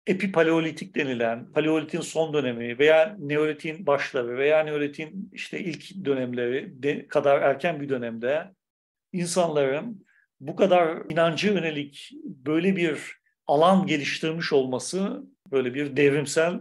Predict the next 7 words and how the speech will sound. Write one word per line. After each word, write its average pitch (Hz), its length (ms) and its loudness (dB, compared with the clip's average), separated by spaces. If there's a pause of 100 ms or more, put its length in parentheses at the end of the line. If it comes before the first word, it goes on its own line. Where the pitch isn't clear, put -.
şey 147 240 2
yarattı 127 640 0
arkeolojide. 120 1040 -4
Bu 156 260 -8
birdir. 143 840 -6 (840)
İkincisi 233 540 -2
şu, 202 500 -2